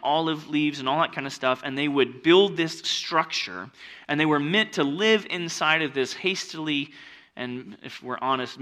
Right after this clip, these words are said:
po-, perhaps even shoddily built structure for a week. Um, it was not large. So if you can imagine going camping with your family, and let's say you're a family of four.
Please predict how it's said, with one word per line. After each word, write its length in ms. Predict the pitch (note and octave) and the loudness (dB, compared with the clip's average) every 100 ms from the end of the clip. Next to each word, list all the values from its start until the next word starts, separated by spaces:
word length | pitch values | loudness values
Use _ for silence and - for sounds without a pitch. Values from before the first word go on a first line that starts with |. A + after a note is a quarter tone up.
| B2+ | -14
po-, 220 | - C#3 - | -4 -2 -2
perhaps 320 | - B2+ - - | -4 -4 -2 -4
even 200 | A#2+ A#2 | -6 -4
shoddily 680 | - D3+ D#3 C3+ B2 A#2 - C#3 | 0 2 2 0 -4 -6 -8 -2
built 380 | C3 B2+ B2 - - - | 2 2 -2 -12 -20 -16
structure 680 | - E3+ D3+ - C#3+ C3 - | -4 0 0 0 0 -2 -2
for 280 | - C#3 B2+ | -8 -4 0
a 60 | |
week. 460 | A#2 A#2+ A#2 - - - - - _ A#2 | 0 -2 -6 -10 -14 -16 -20 -20 _ -6
Um, 480 | A2+ A2+ A2+ A2 A2 _ _ _ _ _ _ _ - | -2 -2 -4 -10 -14 _ _ _ _ _ _ _ -4
it 220 | C3+ C#3 | -4 -2
was 200 | C3+ C3 | -2 0
not 280 | C#3 D3 C#3 | 2 2 2
large. 580 | C#3 C#3 A#2+ F2+ - - _ _ _ _ | 2 2 0 -4 -8 -10 _ _ _ _
So 120 | - A#2 | -10 -8
if 160 | A#2+ | -6
you 60 | C3 | -6
can 180 | E3+ D3 | -4 -2
imagine 640 | C#3+ D3+ E3 E3 D3 C3 | 0 2 2 0 -4 -2
going 400 | C#3+ C3+ C3 A#2 | 0 0 -2 -4
camping 600 | - C3+ B2 - F2+ E2+ _ _ _ _ _ _ _ _ _ _ - | -6 -4 -4 -8 -14 -16 _ _ _ _ _ _ _ _ _ _ -6
with 260 | B2+ - | -6 -4
your 100 | C3+ | -6
family, 540 | B2+ - C3+ D3 D#3 F3 | -6 -4 -2 -2 -2 -4
and 1900 | G3 _ _ _ _ _ _ _ _ - - _ _ _ _ _ _ - | -8 _ _ _ _ _ _ _ _ -20 -20 _ _ _ _ _ _ -10
let's 100 | B2+ | -6
say 100 | - | -4
you're 180 | C#3 C3+ | -2 0
a 60 | C3 | -2
family 420 | - C3+ C3+ B2 | -4 -6 -4 -6
of 80 | A2 | -6
four. 520 | - C3 A2+ F#2 | -4 -2 -2 -4